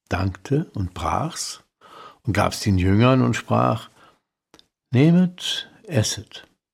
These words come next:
das ist mein Leib." Und er nahm den Kelch und dankte, gab ihnen den und sprach:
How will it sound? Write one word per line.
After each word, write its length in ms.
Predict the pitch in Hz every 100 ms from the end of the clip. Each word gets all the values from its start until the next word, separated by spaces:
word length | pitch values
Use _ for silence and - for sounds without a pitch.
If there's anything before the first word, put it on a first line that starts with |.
| _ _ _ _ _ _ _ _
das 380 | - 87 - -
ist 300 | 117 110 -
mein 200 | 107 131
Leib." 380 | 120 123 120 - _ _ _ _ _ _ _ _ _ _ _ _ _ _ _ _ _ -
Und 100 | 110
er 80 | 98
nahm 220 | 95 92
den 180 | 92 87
Kelch 560 | 101 104 131 147 -
und 160 | 104 87
dankte, 640 | 85 104 - 151 160 156 -
gab 340 | - 82 82 -
ihnen 320 | 123 110 113
den 220 | 117 131
und 140 | 139
sprach: 420 | 120 - 127 131